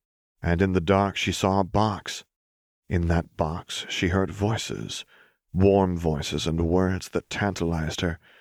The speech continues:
She wanted to know, but did she? Yes, of course she did. After all, how bad could it be?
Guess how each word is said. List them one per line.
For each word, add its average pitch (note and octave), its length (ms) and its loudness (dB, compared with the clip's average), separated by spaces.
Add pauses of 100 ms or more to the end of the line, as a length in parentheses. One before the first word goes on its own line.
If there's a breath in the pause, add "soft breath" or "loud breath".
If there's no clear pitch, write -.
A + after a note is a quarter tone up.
(480 soft breath)
She A2 160 0
wanted G#2 260 0
to F#2+ 100 0
know, F#2 360 -2 (160)
but - 160 -10
did - 160 -8
she? - 400 -10 (440)
Yes, - 420 -8
of - 140 -14
course - 260 -6
she - 160 -6
did. - 340 -10 (1300)
After E2 340 0
all, E2 160 2
how F2+ 160 0
bad F#2+ 340 0
could G#2+ 100 -2
it G#2 140 -4
be? A2+ 320 -4